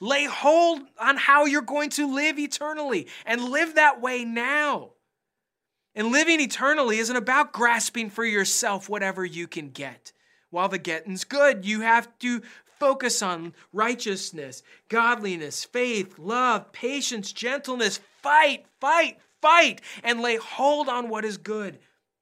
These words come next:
Because you've confessed the good confession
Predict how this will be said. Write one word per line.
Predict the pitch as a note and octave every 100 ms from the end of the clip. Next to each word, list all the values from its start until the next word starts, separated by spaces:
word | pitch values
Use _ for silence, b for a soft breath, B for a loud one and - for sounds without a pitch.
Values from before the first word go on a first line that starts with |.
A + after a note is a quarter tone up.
| _ _ _ _ _ _ _ _ _ _ _ _ _
Because | - G#3+ G#3+
you've | A#3 B3
confessed | B3 A3 - - B3+ B3+ - - - _ _ _
the | E3+
good | C4 D4+
confession | D4 C4+ B3 G3 D#3+ E3 -